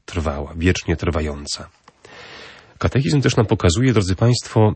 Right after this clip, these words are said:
mm, e, właśnie tę, tę jedność. Ofiara Chrystusa i ofiara Eucharystii, e, są jedną ofiarą. Jedna i ta sama jest bowiem hostia, ten sam ofiarujący,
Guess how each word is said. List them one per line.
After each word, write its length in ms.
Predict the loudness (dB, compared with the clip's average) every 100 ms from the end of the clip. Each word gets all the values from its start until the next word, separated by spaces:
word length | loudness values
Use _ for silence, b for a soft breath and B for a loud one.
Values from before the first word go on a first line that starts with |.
| 0
mm, 460 | 0 2 4 2 2
e, 340 | 2 2 0 -4 -10 -12 -14 -14
właśnie 420 | -10 -6 -2 0
tę, 120 | 2 2
tę 120 | 4 4
jedność. 580 | 4 2 -4 -14 -16 B B B
Ofiara 360 | -2 2 4 4
Chrystusa 760 | 2 -2 -2 -2 -2 0 0
i 120 | 2 2
ofiara 300 | 2 2 2
Eucharystii, 680 | 2 0 0 0 -2 -4 -4 b b b b -2
e, 340 | 2 2 0
są 420 | 0 2 4 2 -2 _
jedną 480 | 2 2 4 2 2
ofiarą. 640 | -2 -6 -8 -8 -12 -16 -18 b b b b b b _
Jedna 540 | 4 4 6 4 2 -2 -2
i 80 |
ta 100 | 0 0 2
sama 220 | 4 4
jest 200 | 2 2
bowiem 320 | 2 2 0
hostia, 560 | 0 -2 -2 -6 -8 -10 b b b _
ten 240 | 2 4 2 2
sam 260 | 2 2 -4 _ -4
ofiarujący, 920 | 0 2 4 4 2 0 -6 -10 -10